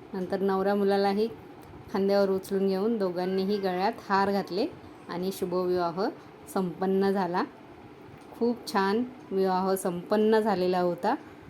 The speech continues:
सगळ्यांना भेटून खूप आनंद झाला. नंतर इथे फोटो काढत होते. आम्हाला काही वेळ नव्हता फोटो काढण्यासाठी, उशीर झालेला, त्याच्यामुळं आम्ही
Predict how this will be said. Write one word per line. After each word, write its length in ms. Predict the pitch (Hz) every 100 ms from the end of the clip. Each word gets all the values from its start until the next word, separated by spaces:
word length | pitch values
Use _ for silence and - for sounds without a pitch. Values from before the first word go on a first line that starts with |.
| - - -
सगळ्यांना 420 | 185 170 175 180 185
भेटून 360 | 190 - 190 185
खूप 280 | 220 226 202
आनंद 380 | 185 190 208
झाला. 360 | 214 220 185 202 - - - - - - - - - 196
नंतर 300 | 175 165 185
इथे 260 | 185 226 302 - - - -
फोटो 280 | 180 - 202
काढत 300 | 196 185 196
होते. 280 | 180 196 302 - -
आम्हाला 280 | 185 180 185
काही 220 | 202 196
वेळ 240 | 196 202 226
नव्हता 320 | 226 202 214 - - - - -
फोटो 200 | 180 190
काढण्यासाठी, 640 | 185 180 185 185 180 208 285 - - - - 131 - - 202
उशीर 220 | 196 208
झालेला, 360 | 208 185 185 185
त्याच्यामुळं 440 | 196 190 180 180
आम्ही 260 | 180 180